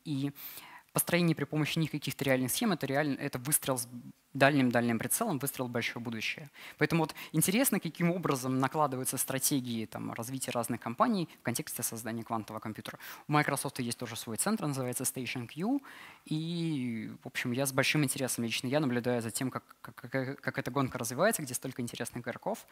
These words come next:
Вот, к сожалению, наши I T-компании пока в эту гонку не включились, но я очень рассчитываю, что каким-то образом, а, они включатся в ближайшее время, потому что, конечно,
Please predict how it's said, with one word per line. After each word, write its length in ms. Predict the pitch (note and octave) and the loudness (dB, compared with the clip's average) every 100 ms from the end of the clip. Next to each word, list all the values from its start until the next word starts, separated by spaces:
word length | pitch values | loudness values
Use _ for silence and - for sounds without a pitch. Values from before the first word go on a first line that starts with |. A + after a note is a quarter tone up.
| - - | -16 -10
Вот, 120 | - | -10
к 160 | - - | -8 -2
сожалению, 320 | D3 E3 E3 | 0 2 4
наши 180 | D#3+ - | 6 4
I 80 | C#3+ | 2
T-компании 540 | - C#3 C3+ C3 B2 | 0 -2 2 2 2
пока 240 | C3+ - | 0 -2
в 40 | A#2+ | -4
эту 120 | C3 | -4
гонку 240 | C3 B2 | -4 -2
не 80 | B2+ | -2
включились, 460 | - C#3 - B3+ - | -4 -4 -2 -2 -2
но 80 | C3+ | -2
я 80 | |
очень 200 | D3 - | -2 -4
рассчитываю, 420 | B2+ - C#3 A#2 A#2 | -4 -4 -6 -8 -8
что 240 | - A#2 - - | -6 -8 -10 -8
каким-то 380 | - - G3 D3 | -8 0 2 2
образом, 480 | D3 C#3 A#2+ A#2 A#2 - - - - - - - | 0 2 2 0 -4 -10 -18 -14 -14 -16 -18 -6
а, 460 | A2+ A2 G#2 - - | -4 -2 -4 -6 -12
они 220 | - B2 | -4 -4
включатся 400 | - B2+ - - | -2 -6 -6 -6
в 40 | - | -6
ближайшее 380 | G#2 A2 - | -6 -4 -2
время, 200 | C3+ F#3 | 2 0
потому 200 | E3+ B2 | 2 -2
что, 140 | B2+ - | -4 -4
конечно, 480 | A2+ C#3 - A#2 | 0 0 0 -4